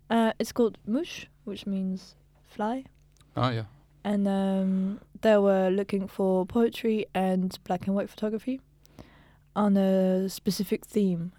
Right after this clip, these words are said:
Speaker 1: It was a quote, and you had to interpret it in your own way. And I wrote, it, it was, uh, like, drinking a liquid and then not being able to breathe. A friend of mine interpreti-, interpreted it as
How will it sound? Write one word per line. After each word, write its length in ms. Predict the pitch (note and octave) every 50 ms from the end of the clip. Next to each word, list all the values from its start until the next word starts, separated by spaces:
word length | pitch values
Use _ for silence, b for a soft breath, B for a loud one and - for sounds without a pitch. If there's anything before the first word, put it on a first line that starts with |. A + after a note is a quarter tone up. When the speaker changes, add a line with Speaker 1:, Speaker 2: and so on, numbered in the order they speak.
| _
Speaker 1:
It 80 | - G3
was 160 | F#3+ F#3 F3
a 80 | F#3 D#3+
quote, 480 | - - G3 F3+ E3+ - - - - - -
and 140 | F3+ F3 F3
you 60 | E3+
had 180 | F3+ - - -
to 140 | - G3 F3+ F3+ - -
interpret 360 | - F3+ - - - F3+ F3 -
it 40 |
in 140 | F3+ F3+ F3
your 120 | E3+ E3 E3+
own 220 | E3+ E3+ F3 F3
way. 400 | F3 E3 E3 E3+ F#3 G3+ G#3+ _ b b b b b b b b b b b b b b _ _ _ -
And 240 | F#3+ F#3 F3+ F3+
I 120 | F3+ F3+ F3+
wrote, 360 | F3+ F#3 F#3 F#3+ - - - _ _ _ - -
it, 220 | F#3+ G3 G3+ G#3 -
it 140 | G3+ G3+
was, 540 | G3+ G#3 G#3 G3 F#3 - - - - - - - -
uh, 320 | G3 G3+ G3 G3 G3 F#3+ F#3+
like, 220 | F#3 F#3 D#3 -
drinking 400 | - - G#3 G#3+ G3 - G#3+ G3+
a 20 | G3+
liquid 520 | G3+ G3+ - - - G3+ F#3+ F#3+ F#3 F#3
and 140 | F#3 F3+ F3+
then 240 | F3+ F3+ F3 F3 F3
not 200 | F3+ F3+ - -
being 200 | - F3+ F3 F3+
able 160 | F3+ F3+ F3+
to 100 | - -
breathe. 380 | F3+ - G3 G#3 G#3 A3 A3 - - _ b b b b b b b b b b b b
A 80 | G#3
friend 220 | F#3 - A#3+ A#3+ A#3+
of 80 | A3
mine 260 | G#3 G3 F#3 F3+ F3+
interpreti-, 500 | F3 - F3+ F3+ F3+ F3+ - - F#3 F3+ - _ _ _
interpreted 1000 | G3+ G#3+ G#3+ G#3 - - G#3+ G3+ F#3 - _ - - F3+ F3+ F#3 - - G3 G3+ A3+
it 120 | B3+ - - _ _ _ _ _ -
as 420 | - F3 F3+ F3+ F3 - - -